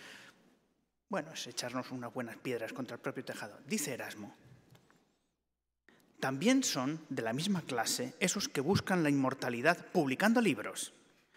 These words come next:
Todos ellos están muy en deuda conmigo", la locura, pero sobre todo esos que emborronan el papel con puras paparruchas.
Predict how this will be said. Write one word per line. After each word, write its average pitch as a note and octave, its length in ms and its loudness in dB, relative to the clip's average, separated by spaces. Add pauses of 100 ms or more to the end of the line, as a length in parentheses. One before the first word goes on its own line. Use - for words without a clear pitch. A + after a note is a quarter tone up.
(360)
Todos A3 360 6
ellos A#3 560 6
están - 260 4
muy F#3+ 260 6
en F3+ 140 4
deuda A3+ 280 8
conmigo", A3 540 4 (320)
la G#2+ 100 -8
locura, G#2 320 -2 (840)
pero D3+ 160 8
sobre D3 260 4
todo G#3 300 10 (220)
esos B3+ 400 6 (240)
que E3+ 100 6
emborronan G#3+ 800 10 (100)
el F3 160 0
papel E3 500 4
con D3+ 180 0
puras G#3 360 -2
paparruchas. - 960 -4